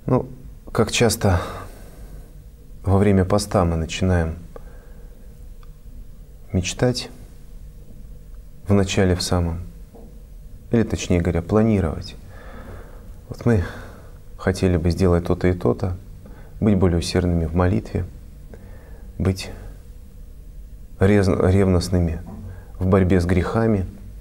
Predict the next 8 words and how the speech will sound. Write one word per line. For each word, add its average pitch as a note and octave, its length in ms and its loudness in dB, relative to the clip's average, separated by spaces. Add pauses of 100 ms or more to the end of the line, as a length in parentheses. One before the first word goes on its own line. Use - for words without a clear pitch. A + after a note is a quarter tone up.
(1080)
духовное F#2+ 580 4
чтение, F2 600 2 (1900)
часто F2+ 480 0 (440)
исповедь, G2 500 2
причастие. F#2 680 0 (1080)
И - 60 -6
когда G#2 240 2
уже F2+ 240 4